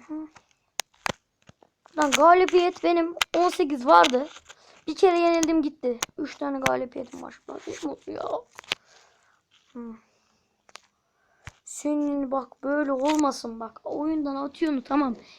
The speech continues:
İyi güzel bir şey ama puan kazanacağız güzel. Ama oynayamıyorum.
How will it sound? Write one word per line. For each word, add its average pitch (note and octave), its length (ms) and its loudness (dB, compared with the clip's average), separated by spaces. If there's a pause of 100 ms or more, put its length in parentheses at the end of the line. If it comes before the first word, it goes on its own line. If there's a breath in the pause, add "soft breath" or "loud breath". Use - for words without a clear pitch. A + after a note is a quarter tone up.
(120 loud breath)
İyi D4 280 4
güzel C4 360 -2
bir B3 80 -6
şey - 240 -2
ama C#4 340 -2
puan C#4 300 -2
kazanacağız D4+ 500 -2
güzel. D4 340 0 (540 loud breath)
Ama E4+ 160 -2
oynayamıyorum. F4 1160 2